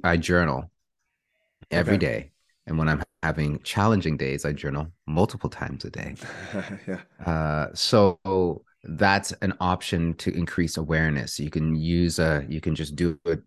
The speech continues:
Speaker 1: a little brainstorm exercise, put feeling anxious in the middle, and then consider all the factors that are contributing to it.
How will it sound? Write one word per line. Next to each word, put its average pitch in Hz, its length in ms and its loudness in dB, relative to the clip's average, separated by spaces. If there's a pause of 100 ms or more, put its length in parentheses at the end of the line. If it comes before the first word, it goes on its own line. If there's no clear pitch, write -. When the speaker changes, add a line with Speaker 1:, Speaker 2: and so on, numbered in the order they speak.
(100)
Speaker 1:
a 78 280 -2 (160)
little 82 320 -2 (720)
brainstorm 90 640 4
exercise, 65 800 -4 (120)
put 90 200 -2
feeling 90 420 4
anxious 85 360 -2
in 80 120 0
the 76 60 0
middle, 69 440 -2 (360)
and 87 120 2
then 90 100 4
consider 107 400 -2
all 104 120 2
the 95 80 -2
factors 85 400 -2
that 76 120 -4
are 73 80 -2
contributing - 600 -8
to - 120 -14
it. - 160 -14